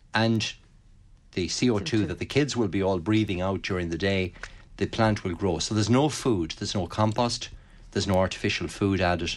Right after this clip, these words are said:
Speaker 1: whatsoever. So the plant is actually making the bulb grow by,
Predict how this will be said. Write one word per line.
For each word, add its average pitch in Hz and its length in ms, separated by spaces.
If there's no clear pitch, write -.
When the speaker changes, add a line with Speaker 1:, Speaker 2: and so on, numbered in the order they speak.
Speaker 1:
whatsoever. 87 560
So - 140
the 90 80
plant 127 340
is 95 100
actually 113 340
making 87 340
the 80 80
bulb 80 320
grow 87 340
by, 80 140